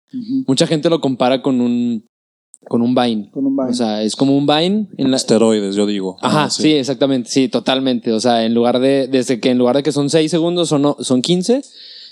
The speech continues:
Speaker 2: pero aparte en TikTok puedes, eh, meter efectos de video como, eh, reversa,
Speaker 1: Delays.
Speaker 2: eh, delays, poner, eh,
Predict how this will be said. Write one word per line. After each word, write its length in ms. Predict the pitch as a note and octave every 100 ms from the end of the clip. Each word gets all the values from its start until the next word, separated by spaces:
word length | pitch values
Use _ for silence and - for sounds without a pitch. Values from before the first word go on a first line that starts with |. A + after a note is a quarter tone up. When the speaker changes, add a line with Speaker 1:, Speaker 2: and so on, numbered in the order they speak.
| _
Speaker 2:
pero 160 | C3+ C3
aparte 520 | A#2 B2 - C#3+ C3+
en 80 | C3
TikTok 480 | C3 A#2+ C#3 A#2+ -
puedes, 540 | - B2 B2 B2 A#2 -
eh, 280 | A#2 A2+ A2
meter 280 | A2 B2
efectos 760 | B2 - C#3 - D#3 D3 - - _ _ _
de 300 | - A#2+ A#2
video 480 | A2 A#2 B2+ C3+ C#3
como, 640 | - A#2+ A#2 A2+ A2 G#2 G2+
eh, 260 | A2 G#2+
reversa, 800 | G#2 A#2 A#2+ B2+ - A#2+ A#2 A2+ _
Speaker 1:
Delays. 640 | - C3+ C3 C3+ C3+ B2 A#2+
Speaker 2:
eh, 120 | B2+ A#2
delays, 680 | B2 B2 B2+ C3 B2+ A#2 - -
poner, 300 | A#2+ A#2 A#2
eh, 500 | B2+ B2 B2 A#2